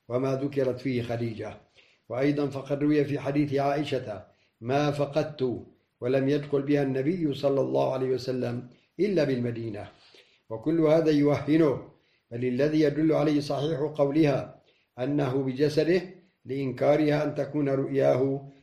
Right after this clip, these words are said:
لربه رؤيا عين، ولو كان عندها مناما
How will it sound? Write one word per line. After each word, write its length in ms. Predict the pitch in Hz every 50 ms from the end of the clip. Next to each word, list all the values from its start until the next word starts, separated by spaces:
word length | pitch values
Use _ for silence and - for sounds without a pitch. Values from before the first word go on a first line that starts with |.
| _ -
لربه 640 | 120 123 127 135 147 147 143 135 135 131 131 135 131
رؤيا 320 | 135 - 120 135 127 123
عين، 580 | 117 117 127 127 123 120 123 123 120 104 92 - - _ _ _ _ _ -
ولو 280 | 113 123 131 131 127
كان 220 | 131 143 143 143 139
عندها 440 | 135 127 143 143 147 147 139 139 135
مناما 680 | 135 127 131 143 147 160 170 180 185 202 208 196